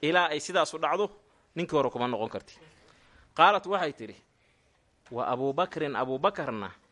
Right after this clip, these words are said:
cindahu, Nebiga agtiisu ku sugnaa, sallallahu alayhi wasallam. Markay gabadhu sidaan u hadlayso, Abu Bakar baa af-, ag fadhiyo, nin oday ah. Waana qof dumar, waxa saa u hadlaysay garo.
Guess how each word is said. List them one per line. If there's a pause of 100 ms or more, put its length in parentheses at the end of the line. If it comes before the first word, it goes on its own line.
(200)
cindahu,
Nebiga
agtiisu
ku
sugnaa,
sallallahu
alayhi
wasallam.
Markay
gabadhu
sidaan
u
hadlayso,
Abu
Bakar
baa
af-,
ag
fadhiyo,
nin
oday
ah. (1400)
Waana
qof
dumar,
waxa
saa
u
hadlaysay
garo.